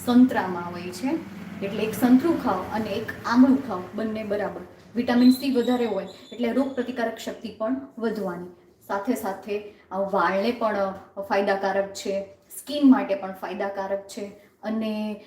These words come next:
અ, ઇમ્યુની સિસ્ટમ વધે એટલે, અ,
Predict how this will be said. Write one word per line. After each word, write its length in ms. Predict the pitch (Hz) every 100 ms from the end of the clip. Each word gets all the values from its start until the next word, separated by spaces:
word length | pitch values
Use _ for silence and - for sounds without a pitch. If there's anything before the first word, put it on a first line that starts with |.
| - 214 202 - 214
અ, 420 | 208 208 208 208 202
ઇમ્યુની 360 | 240 247 294 269
સિસ્ટમ 440 | 269 - 269 262
વધે 160 | 262 233
એટલે, 680 | 208 - 208 226 226 226 226 - - -
અ, 200 | 226 226